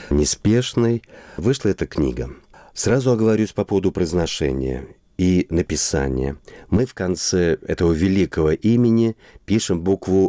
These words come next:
русскую «Е», а не оборотную «Э», которая тоже встречается,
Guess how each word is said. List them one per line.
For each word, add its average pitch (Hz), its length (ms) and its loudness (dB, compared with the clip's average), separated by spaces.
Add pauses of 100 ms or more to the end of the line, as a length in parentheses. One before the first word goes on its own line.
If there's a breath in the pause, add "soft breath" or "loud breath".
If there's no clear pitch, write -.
русскую 87 540 0
«Е», 85 560 -2 (260 loud breath)
а 90 140 0
не 117 100 2
оборотную 95 800 0
«Э», 113 140 2
которая 82 380 -2
тоже 73 260 -4
встречается, 120 800 -2